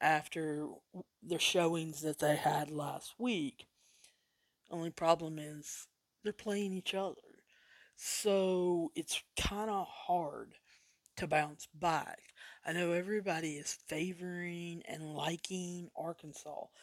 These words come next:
Seems like the betting public is moving that way.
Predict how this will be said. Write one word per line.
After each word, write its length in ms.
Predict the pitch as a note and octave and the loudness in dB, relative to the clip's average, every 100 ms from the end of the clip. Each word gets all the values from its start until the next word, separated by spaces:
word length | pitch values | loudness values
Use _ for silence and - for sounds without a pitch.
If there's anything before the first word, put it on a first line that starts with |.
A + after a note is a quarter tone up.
| - _ | -20 _
Seems 320 | - F3 D3+ | -10 -10 -6
like 160 | D#3 D3+ | -8 -8
the 80 | - | -14
betting 540 | - D#3 F3 F#3 F3+ | -16 2 2 4 -4
public 500 | - E3 D3+ D3+ - | -4 -6 -4 -6 -8
is 220 | - C#3 | -12 -12
moving 720 | D#3+ D#3 D#3 E3+ D#3+ D#3 D#3 D3+ | -10 -8 -4 -6 -6 -8 -10 -12
that 320 | C#3 C3+ - | -10 -12 -10
way. 540 | F3+ F#3 D3 D3 - | -8 -6 -6 -8 -16